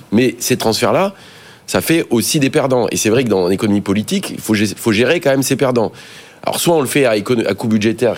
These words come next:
équivalent, et donc, euh, il y a des transferts, soit effectivement, il faut lâcher un peu sur les finances publiques, mais on n'a pas beaucoup les moyens en ce moment.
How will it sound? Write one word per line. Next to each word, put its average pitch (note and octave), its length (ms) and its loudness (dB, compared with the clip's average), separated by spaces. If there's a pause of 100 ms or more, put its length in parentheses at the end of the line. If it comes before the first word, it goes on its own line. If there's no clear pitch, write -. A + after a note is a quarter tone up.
équivalent, A#2 480 0
et A2 100 2
donc, F#2+ 300 -2
euh, E2+ 180 2
il E2+ 60 -4
y F#2 40 0
a F2+ 40 2
des F2 100 -2
transferts, F#2+ 400 -2
soit C3+ 220 0
effectivement, B2+ 400 0
il C#3 80 0
faut - 120 -4
lâcher F#2 240 0
un G2 60 0
peu F#2+ 120 -4
sur - 120 -4
les F2 80 0
finances F#2 220 -2
publiques, D#3 280 -2
mais A2+ 120 2
on G2+ 80 2
n'a F2+ 100 0
pas A#2 100 0
beaucoup A2 200 -2
les G#2 80 2
moyens G2+ 240 2
en - 20 -8
ce - 100 -6
moment. G#2 180 -2